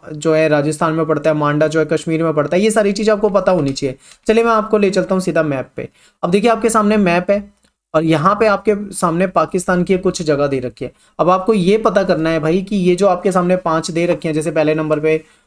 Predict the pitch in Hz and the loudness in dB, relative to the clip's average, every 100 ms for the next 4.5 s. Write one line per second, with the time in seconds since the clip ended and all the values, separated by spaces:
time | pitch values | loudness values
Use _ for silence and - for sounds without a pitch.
0 | - 156 175 170 165 165 165 156 156 165 | -4 0 2 2 2 2 0 0 -2 -2
1 | 156 151 170 156 156 156 165 156 165 151 | -2 -2 -2 0 0 0 -2 -2 -2 -4
2 | 160 160 160 160 160 156 156 160 160 151 | -4 -2 -2 -2 -2 -2 0 0 -2 -4
3 | 165 160 - 147 160 160 156 160 165 151 | -6 -12 -12 -4 -2 -2 -4 -4 -4 -4
4 | 170 160 160 165 175 | -2 -2 0 0 0